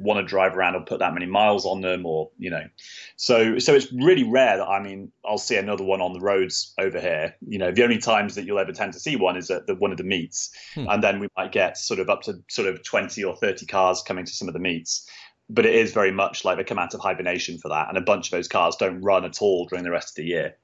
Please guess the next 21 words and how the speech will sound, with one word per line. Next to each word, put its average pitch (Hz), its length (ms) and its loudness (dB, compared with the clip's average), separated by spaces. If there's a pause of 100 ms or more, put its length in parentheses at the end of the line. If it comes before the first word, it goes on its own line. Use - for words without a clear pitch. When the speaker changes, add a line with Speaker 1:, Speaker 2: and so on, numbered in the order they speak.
(160)
Speaker 2:
Do 127 60 -4
you 120 80 -2
get 117 80 -2
a 113 40 0
lot 107 140 0
of 98 80 -6
attention 98 400 -6
from 92 180 -6
the 90 60 -6
public 110 520 -2
when 110 140 -6
you 107 120 -4
take 101 240 -6
the - 40 -20
car 107 240 -2
out 123 140 -4
in 120 120 -6
London? 139 300 -8 (340)
Speaker 1:
<laughs> - 280 -18 (240)
Yeah. 87 320 4 (500)
Um, 113 520 4